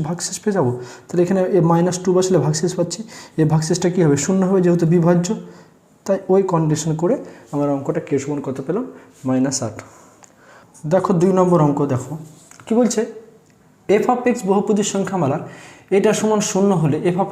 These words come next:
x এর একটা উৎপাদক হবে। তাহলে এটা সমান কী বলা আছে বলো? যেহেতু f of minus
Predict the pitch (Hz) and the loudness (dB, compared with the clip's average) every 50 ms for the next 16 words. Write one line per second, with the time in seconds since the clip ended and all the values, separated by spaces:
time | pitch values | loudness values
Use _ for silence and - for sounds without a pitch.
0 | 185 180 - 190 185 175 180 180 170 170 - 165 160 156 139 - 123 127 - 165 | -2 -2 -2 -2 -2 0 0 0 0 0 0 0 0 0 0 -2 -2 -2 0 0
1 | 175 185 196 196 220 202 - - 202 196 202 202 - 196 175 185 185 180 180 196 | 2 2 2 2 0 -2 -2 -4 -4 -4 -4 -4 -6 -4 -2 0 0 0 0 0
2 | 190 196 214 - - - - - - - - - - - - 151 160 202 214 226 | -2 -2 -2 -6 -10 -16 -20 -20 -20 -20 -20 -20 -20 -16 -8 0 2 4 4 4
3 | 233 226 185 170 175 175 - - - - - - 175 196 202 - 165 151 160 156 | 4 4 4 2 2 0 -2 -8 -12 -18 -6 -2 0 0 2 2 2 0 0 -2
4 | - - - - 151 170 185 196 190 190 196 - | -6 -10 -6 -2 0 2 2 4 2 2 2 2